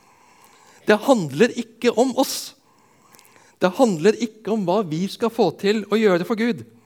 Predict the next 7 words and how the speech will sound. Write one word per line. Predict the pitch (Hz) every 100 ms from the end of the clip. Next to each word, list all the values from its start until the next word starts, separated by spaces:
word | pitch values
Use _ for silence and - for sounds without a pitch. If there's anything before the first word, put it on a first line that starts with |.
| _ _ _ _ _ _ _ _ _ _ _ _ _ _ _ _ _ -
La | 120 147
oss | - 175 -
tre | - 147 147
til | - 175
side | - 147 123 135 165 160 - _ -
slik | 131 -
at | 170